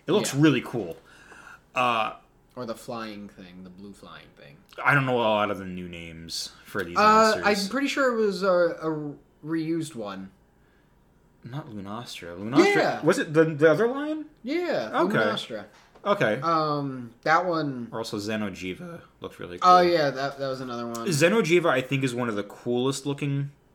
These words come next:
Speaker 1: armors in that game that I've not seen. Uh,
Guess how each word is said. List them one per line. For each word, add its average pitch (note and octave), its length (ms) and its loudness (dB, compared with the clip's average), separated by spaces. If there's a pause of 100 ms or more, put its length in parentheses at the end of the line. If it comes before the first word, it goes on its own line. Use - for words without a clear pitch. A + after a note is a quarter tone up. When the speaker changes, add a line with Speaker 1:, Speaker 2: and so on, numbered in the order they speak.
(120)
Speaker 1:
armors C#3 280 -2
in D3 80 -2
that D3 160 -4
game D3 380 -4
that F#2+ 160 -4
I've F#2+ 180 -6
not G2+ 320 -8
seen. G#2+ 320 -8 (580)
Uh, G2+ 520 2